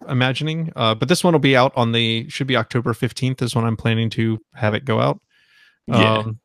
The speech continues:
Speaker 1: and then we will record sometime shortly after that. Uh, the holiday season is gonna be a little weird coming up, but like I said, we'll, we'll try to do at least one a month, uh, maybe one every three weeks.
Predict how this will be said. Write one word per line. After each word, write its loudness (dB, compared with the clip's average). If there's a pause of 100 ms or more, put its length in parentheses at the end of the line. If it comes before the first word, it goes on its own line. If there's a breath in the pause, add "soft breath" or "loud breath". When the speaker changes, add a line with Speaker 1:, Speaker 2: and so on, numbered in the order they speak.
(440 soft breath)
Speaker 1:
and 0
then 2 (420)
we -2
will 0
record 0 (320)
sometime -6
shortly -10
after -6
that. -8
Uh, -2
the -14
holiday 2
season 0
is -4
gonna 2
be 2
a 2
little 4
weird 0
coming 2
up, -4
but 0 (260)
like 2
I 2
said, -2
we'll, 2
we'll -2
try 2
to 2
do 0
at -6
least -2
one 4
a 2
month, -2 (180)
uh, 2
maybe 4
one 4
every 2
three -2
weeks. -4